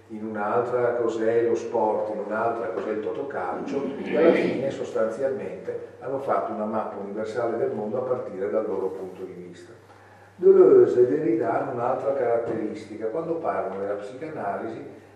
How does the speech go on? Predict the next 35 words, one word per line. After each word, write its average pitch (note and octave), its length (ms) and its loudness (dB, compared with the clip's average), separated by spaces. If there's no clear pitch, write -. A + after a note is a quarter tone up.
ne E3+ 160 -4
parlano E3 480 4
perché D3 300 2
hanno A2+ 240 -2
nece-, A2+ 280 -6
ne C#3 300 -2
hanno A2+ 200 -2
una A2 140 -2
necessità - 520 -4
per E3+ 200 2
fare - 320 2
la C#3+ 100 4
loro A#2+ 220 4
filosofia. A#2 640 -8
E E3 80 -12
quindi D3+ 200 -4
la - 80 0
cosa C3 200 2
è A#2 40 2
molto G#2 240 -4
più - 120 -8
interessante, - 680 -4
perché - 600 0
non G#2 140 -8
abbiamo C3+ 440 0
qualcuno A#2+ 580 0
che - 100 -4
a - 40 0
partire B2 440 -2
da A#2 80 2
una A2 160 2
verità G#2+ 520 -2
che A#2 140 -4
decide, F#2+ 440 -12
fissata, - 880 -4